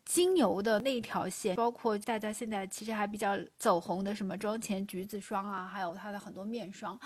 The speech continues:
因为它最早的这个配方呢，首先就是它的质感特别符合我的喜好，我喜欢玻璃瓶装的那种敦实感，然后和古朴感。然后第二个就是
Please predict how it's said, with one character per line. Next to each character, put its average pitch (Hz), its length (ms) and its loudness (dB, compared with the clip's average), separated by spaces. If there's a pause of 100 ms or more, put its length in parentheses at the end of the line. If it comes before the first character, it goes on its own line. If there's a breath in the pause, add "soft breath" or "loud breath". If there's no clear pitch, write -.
(300 loud breath)
因 311 100 2
为 320 60 6
它 330 100 0
最 349 140 0
早 214 180 2
的 165 100 -6
这 233 120 -6
个 226 80 -2
配 240 260 -2
方 240 240 -2
呢， 226 140 -4
首 - 160 -6
先 240 180 -6
就 254 120 -6
是 247 120 -10
它 254 140 -6
的 262 100 -6
质 294 200 -4
感 226 200 -10
特 294 160 -6
别 190 240 -2
符 190 220 -10
合 185 200 -6
我 196 260 -4
的 127 340 -8 (420 soft breath)
喜 - 380 -6
好， 214 240 0
我 220 140 2
喜 - 180 -8
欢 208 220 -4
玻 233 160 6
璃 214 140 0
瓶 196 300 -8
装 220 220 -4
的 208 120 -2
那 220 140 -4
种 165 240 -6
敦 320 160 0 (160)
实 - 300 -6
感， - 260 0 (300 soft breath)
然 196 140 -2
后 226 160 0
和 220 160 0
古 233 180 -4
朴 220 180 0
感。 214 220 2 (280 loud breath)
然 247 100 0
后 277 40 4
第 330 140 2
二 320 140 4
个 247 100 2
就 269 140 0
是 247 260 0